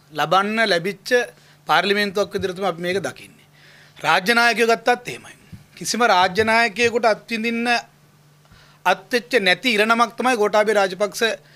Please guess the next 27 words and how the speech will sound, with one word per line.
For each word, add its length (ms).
ජනාධිපතිතුමාට 720
ඇති 220
වුණේ. 240
එතකොට 300
මේ 220
සියල්ල 440
මේ 240
ඇතිවීමේදී 760
ඉතිහාසෙ 360
ඉඳලා 220
අරගෙන 280
බැලුවම 400
ඉතිහාස 480
කතාවට 500
වඩා 200
වර්තමාන 440
කතාව 300
ඉතාම 340
වෙනස්. 300
අරගලය 400
ගත්තත් 420
අපි 180
අසූවට 400
අසූනමය 460
ගැන 180
කතා 280
කරත් 300